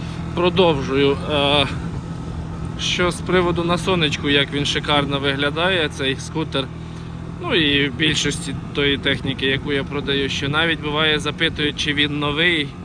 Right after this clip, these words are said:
тому що дійсно вигляд, е, у техніки як новий. І коли ще пощастить знайти вам от з таким пробігом, тоді можете джогом насолоджуватись десятки років. Це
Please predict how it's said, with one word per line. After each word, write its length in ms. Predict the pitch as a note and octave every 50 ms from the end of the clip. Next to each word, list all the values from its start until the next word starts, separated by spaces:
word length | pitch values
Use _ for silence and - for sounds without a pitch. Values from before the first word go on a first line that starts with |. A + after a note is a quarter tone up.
| - - - - - - - - - -
тому 260 | C#3 C3 C#3 D#3 D3+
що 180 | C#3+ - - C#3
дійсно 460 | C3+ C#3+ D#3 E3+ E3+ - E3 D3 C#3
вигляд, 420 | C3 C#3+ E3 E3+ E3 E3 D#3 C#3+ C3+ - -
е, 280 | C#3 C#3 C3+ C3 C3 B2+ - - - -
у 60 | C#3 C3
техніки 540 | - C#3+ C#3+ C#3+ - - C#3+ B2+ - C3+
як 180 | C3 C3+ C#3+ C#3 - -
новий. 380 | C#3 D3+ D3+ C#3+ B2+ A#2+ A#2 G#2+ - - - - - - - - - - - - - - - G3 A3+
І 60 | A3+ - -
коли 200 | E3+ E3 F3+ E3+
ще 180 | - - D#3+
пощастить 540 | C#3+ E3 E3 D3 - D#3 C#3+ - E3+ E3+ D#3+
знайти 320 | - D#3 D#3 D3+ C#3+ D#3
вам 200 | D3+ D3 D3 D3
от 120 | C#3+ D3 -
з 40 | -
таким 360 | - D3 C#3+ - D#3+ D#3 D3
пробігом, 560 | C3 C#3 D3 C#3+ C#3 F3 G#3 G3+ F#3 F3 - -
тоді 340 | D#3+ D3 C#3+ E3+ D#3+ D3 C#3 - - - - - - - - - - -
можете 380 | E3 F3 F3 D#3+ D#3 - D#3+
джогом 440 | D3+ C3 D#3 F3 F3+ E3+ E3 D#3 D#3+
насолоджуватись 840 | D3+ D3+ D3 - D#3+ D#3 E3 F#3 F#3+ F3 D#3+ D#3+ D#3+ D#3 C#3+ D3 C#3+
десятки 600 | C3+ B2 D#3 D3 - - F3 F3+ E3+ C#3 - E3
років. 320 | D#3+ D#3+ D3+ C#3 C3+ C#3 C3+ -
Це 400 | - D3+ D3 D3 D3 D3 C#3+